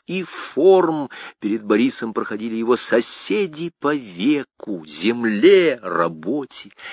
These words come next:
министры, землекопы, воры,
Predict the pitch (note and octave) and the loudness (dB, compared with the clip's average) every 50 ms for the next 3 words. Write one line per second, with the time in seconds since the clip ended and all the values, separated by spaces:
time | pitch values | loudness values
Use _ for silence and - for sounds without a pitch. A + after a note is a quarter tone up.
0 | - _ - F#2+ G#2 A#2+ B2 A#2+ C3 C#3+ C#3 C3+ - - - _ - - B2 - | -16 _ -10 -8 -8 -6 -6 -6 -6 -8 -8 -10 -14 -16 -16 _ -14 -14 -14 -14
1 | _ _ - - - - - G2+ - C#3 C#3+ C#3+ D3 - - - - E3 C#3+ C#3 | _ _ -18 -16 -16 -12 -6 -4 -4 -2 -2 -4 -6 -8 -8 -4 -2 0 0 0
2 | B2+ - - F#2 F2 D#2+ F2 G#2 A2+ C#3 D#3+ E3+ E3 D#3+ D#3 C3+ A#2 A2 F#2+ | -2 -4 -6 -10 -10 -10 -12 -10 -4 0 2 4 4 4 2 0 -2 -4 -8